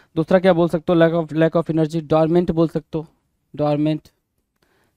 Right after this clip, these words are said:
ठीक है। अ, काउ-, अ, काउच पोटैटो बोल सकते हो, काउच पोटैटो। ये क्या बनेंगे? ये सारे के सारे वर्ड सिनोनिम्स बन जाएंगे। एंटोनिम्स की बात करें, एंटोनिम्स क्या होगा भाई?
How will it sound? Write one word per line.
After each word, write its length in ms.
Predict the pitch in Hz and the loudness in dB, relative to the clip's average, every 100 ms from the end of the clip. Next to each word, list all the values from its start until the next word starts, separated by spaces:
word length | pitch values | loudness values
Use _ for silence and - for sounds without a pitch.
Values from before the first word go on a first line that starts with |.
| - | -12
ठीक 180 | 165 139 | -8 -8
है। 140 | 127 _ _ _ _ - - | -8 _ _ _ _ -18 -8
अ, 80 | 147 | -8
काउ-, 320 | - 170 180 | 0 2 2
अ, 180 | 165 160 | 2 0
काउच 320 | 170 180 - | 2 2 2
पोटैटो 360 | 170 170 175 165 | -2 -2 0 0
बोल 160 | 165 | -2
सकते 260 | 151 143 147 | -4 -10 -10
हो, 40 | |
काउच 320 | - 151 156 | -6 -4 -4
पोटैटो। 500 | - 147 135 - 131 - _ _ _ _ _ _ _ _ _ _ _ _ _ _ _ _ _ _ _ _ _ _ _ _ _ _ _ _ _ _ _ | -6 -6 -6 -8 -12 -14 _ _ _ _ _ _ _ _ _ _ _ _ _ _ _ _ _ _ _ _ _ _ _ _ _ _ _ _ _ _ _
ये 120 | 165 180 | -2 2
क्या 140 | 190 | 2
बनेंगे? 360 | 180 180 185 165 | 2 0 -2 -2
ये 220 | 147 175 | 0 0
सारे 260 | 180 165 | 2 0
के 80 | 165 | -2
सारे 200 | 165 156 | -2 -2
वर्ड 220 | 156 156 | 0 0
सिनोनिम्स 440 | - 156 147 156 151 | 0 -4 -2 -4 -4
बन 140 | 143 | -4
जाएंगे। 280 | 139 139 156 180 | -2 -4 -6 -6
एंटोनिम्स 460 | 180 180 185 196 | -2 0 -2 -4
की 120 | - | -2
बात 200 | 180 170 | 0 0
करें, 160 | - 160 | 0 -4
एंटोनिम्स 380 | 165 165 165 - | -2 0 -2 -2
क्या 120 | 170 | -4
होगा 80 | |
भाई? 120 | 160 | -2